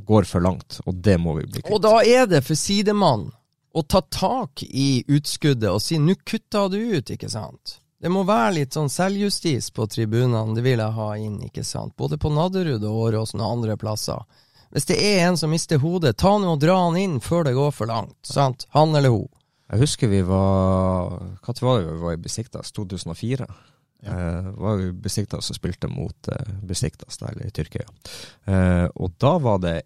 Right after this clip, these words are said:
Speaker 1: en supporter som kastet et bluss ned på banen. Eh, den supporteren, han ble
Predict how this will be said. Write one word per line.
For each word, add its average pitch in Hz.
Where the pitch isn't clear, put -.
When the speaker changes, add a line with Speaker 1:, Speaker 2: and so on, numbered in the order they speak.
Speaker 1:
en 101
supporter -
som 85
kastet -
et -
bluss 98
ned -
på -
banen. 90
Eh, 92
den 151
supporteren, 101
han 127
ble 117